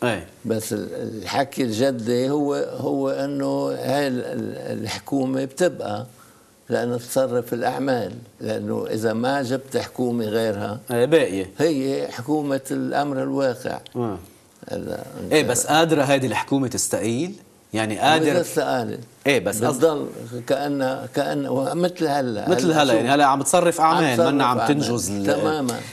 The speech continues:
Speaker 1: بس، آه، يعني، آه، بال-، بالمعنى الدستوري، يعني لمين بدها تقدم استقالتها؟
Speaker 2: لا، لحالها.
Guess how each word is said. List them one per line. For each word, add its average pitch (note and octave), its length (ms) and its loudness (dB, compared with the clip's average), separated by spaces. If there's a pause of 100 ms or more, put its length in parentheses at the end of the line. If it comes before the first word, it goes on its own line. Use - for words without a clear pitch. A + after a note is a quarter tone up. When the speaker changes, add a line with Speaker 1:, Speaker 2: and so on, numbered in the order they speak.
Speaker 1:
بس، C3+ 200 2
آه، - 120 -4
يعني، A#2 760 0
آه، G#2+ 40 4
بال-، A2+ 280 -2
بالمعنى A#2 520 2
الدستوري، B2+ 600 0
يعني G2 180 0
لمين D3+ 240 2
بدها C3+ 120 4
تقدم A2+ 340 -2
استقالتها؟ G#2+ 560 -2 (240)
Speaker 2:
لا، B2 340 -2
لحالها. B2+ 600 -4